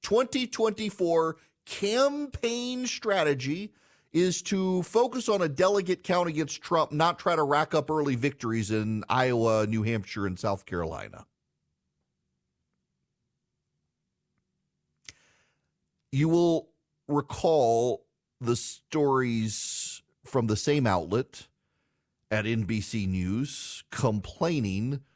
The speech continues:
that Ron DeSantis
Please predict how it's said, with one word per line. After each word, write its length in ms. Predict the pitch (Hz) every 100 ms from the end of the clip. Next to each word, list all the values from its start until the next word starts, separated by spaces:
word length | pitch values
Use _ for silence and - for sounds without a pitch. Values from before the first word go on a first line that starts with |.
| _ _ _
that 1160 | 82 110 110 110 113 113 113 113 - - - -
Ron 320 | 113 127 143
DeSantis 680 | 127 120 147 143 - 117 113